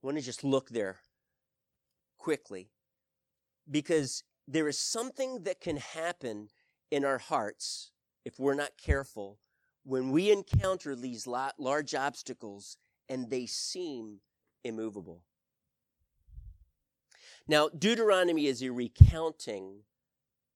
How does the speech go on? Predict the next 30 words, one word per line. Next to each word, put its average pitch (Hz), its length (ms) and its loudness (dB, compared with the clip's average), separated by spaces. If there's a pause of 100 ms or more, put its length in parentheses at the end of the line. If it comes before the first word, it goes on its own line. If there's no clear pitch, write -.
(1160)
of 110 180 -2
the 110 140 -4
history 135 540 -2
of 107 100 -6
Israel 117 460 -4
as 98 100 -8
they're 107 120 -10
going 107 260 -8
through 107 180 -10
the 95 80 -12
desert, 98 540 -10
being 98 180 -12
freed 98 300 -10
from 104 180 -8
Egypt 95 400 -12
and 92 200 -12 (140)
on 101 200 -8
into 98 240 -10
the 90 100 -14
land. 92 380 -10 (920)
And 139 140 -4
Moses 175 400 6
says, 160 400 0
"But 139 220 -4
you 170 280 -2
were 202 320 0
unwilling 170 880 0
to 135 120 -10
go 123 340 -2
up 117 260 -6